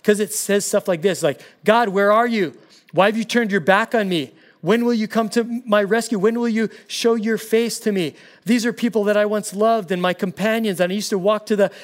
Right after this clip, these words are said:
house of the Lord with them together, and now they're my greatest enemies. And where are you? When are you gonna show up?" Like, you gotta realize,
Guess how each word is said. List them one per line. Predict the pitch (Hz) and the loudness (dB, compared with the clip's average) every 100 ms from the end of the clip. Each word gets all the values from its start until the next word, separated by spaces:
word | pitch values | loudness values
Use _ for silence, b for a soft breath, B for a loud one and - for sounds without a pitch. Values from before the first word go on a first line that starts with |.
| B | B
house | - 226 233 | -2 0 -2
of | 190 | 0
the | 190 | 0
Lord | 196 220 202 | 2 0 0
with | 214 | -2
them | 214 | -2
together, | 180 175 220 220 196 | -2 -2 0 0 -2
and | 180 | 0
now | 190 208 | 0 2
they're | 208 | 0
my | 190 | -2
greatest | 160 196 196 - - | -2 -2 -2 -6 -8
enemies. | 208 214 208 180 147 | -4 -2 0 -2 -4
And | 131 B B | -8 B B
where | 175 214 220 | 0 2 2
are | 214 | 2
you? | 226 190 | 0 0
When | 208 | 0
are | 220 | 0
you | |
gonna | 196 202 | 0 -2
show | 180 208 196 | -2 -2 0
up?" | 220 202 - B B - | 0 -2 -8 B B -6
Like, | 170 | -4
you | 170 | -4
gotta | 143 185 208 | 0 0 2
realize, | 185 202 190 147 131 | 0 0 2 0 -4